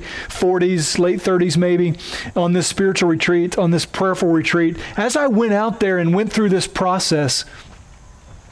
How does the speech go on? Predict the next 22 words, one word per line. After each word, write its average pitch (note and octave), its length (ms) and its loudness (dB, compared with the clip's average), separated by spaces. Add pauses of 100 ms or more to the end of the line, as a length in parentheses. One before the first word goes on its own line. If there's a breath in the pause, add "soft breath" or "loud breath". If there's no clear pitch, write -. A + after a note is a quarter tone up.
(680 loud breath)
I F#3+ 120 0
started C4 480 0
to A3 100 2
see F#3+ 360 0
that D#3+ 140 2
at E3 120 0
the F3 80 2
darkest A#3 600 -2
time G3 340 2
in F#3 100 2
my E3 180 0
life, D#3 680 0 (640 loud breath)
sprinkled C4 680 0
into A#3 300 0
those G#3 320 0
memories D#3 880 2 (680 loud breath)
were D#3 180 2
very G#3+ 840 2 (160)
clear G3+ 520 2
memories C#3+ 720 0
of C3 240 -6
God F3 540 0